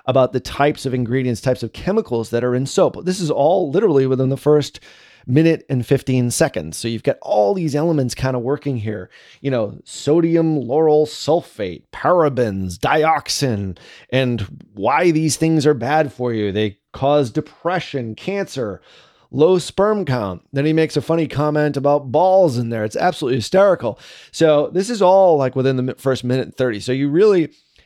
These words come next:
as a guy who doesn't really think a whole lot about soap, all of a sudden I'm, like, captivated. You know, I'm into this thing, and it's about three minutes all the way through. But at about a minute thirty seconds, he's already identified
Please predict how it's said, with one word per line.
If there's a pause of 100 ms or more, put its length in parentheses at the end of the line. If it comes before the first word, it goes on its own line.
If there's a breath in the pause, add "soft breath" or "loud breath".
(100)
as
a
guy
who
doesn't
really
think
a
whole
lot
about
soap,
all
of
a
sudden
I'm,
like,
captivated. (380 loud breath)
You
know,
I'm
into
this
thing,
and
it's
about
three
minutes (320 soft breath)
all
the
way
through.
But
at
about
a
minute
thirty
seconds,
he's
already
identified